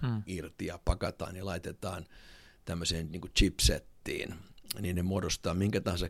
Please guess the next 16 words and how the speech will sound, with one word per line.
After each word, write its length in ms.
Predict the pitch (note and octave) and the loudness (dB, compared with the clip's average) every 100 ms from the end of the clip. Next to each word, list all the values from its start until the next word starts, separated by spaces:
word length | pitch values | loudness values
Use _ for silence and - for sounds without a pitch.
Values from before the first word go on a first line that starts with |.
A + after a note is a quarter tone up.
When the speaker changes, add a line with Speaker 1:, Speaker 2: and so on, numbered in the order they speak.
| - | 0
Speaker 2:
kännykän 640 | F#2 F2 E2 D#2 E2 D#2+ | 0 0 0 -2 -4 -4
tai 200 | - E2+ | -4 -2
auton 440 | E2+ E2+ E2 F#2+ E2 | 0 -2 -2 -8 -6
tai 260 | F#2 E2+ | -4 -2
leivänpaahtimen 960 | E2+ E2+ E2 D#2+ D#2+ D#2 - F#2 F2 E2+ | -2 -2 -4 -4 -4 -4 -8 -8 -8 -6
tai 140 | F2+ F#2 | -4 -2
hiusten 380 | E2+ - D#2 - | -4 -4 -8 -8
kuivaajan 600 | F2+ D#2+ - E2 E2+ F#2 - | -6 -6 -6 -8 -8 -10 -6
tai 180 | F#2 F2 | -4 -4
lentokoneen 720 | F#2 D#2+ - C#2+ D2 C#2+ - - - - - - - | -4 -8 -10 -10 -8 -8 -10 -16 -20 -20 -20 -20 -8
elektroniikan 880 | G2 D#2+ - D#2+ - C2 - E2+ - - - - B2+ | -6 -4 -6 -8 -6 -8 -6 -8 -8 -14 -20 -8 -2
Speaker 1:
Hmm. 140 | A#2 | 0
Speaker 2:
ytimen 520 | A2 - - - - | 0 -4 -6 -6 -6
ja 100 | F2+ | 0
sen 220 | - G2+ - | 2 0 0
älyn. 420 | F2 D2 - | -2 -2 -6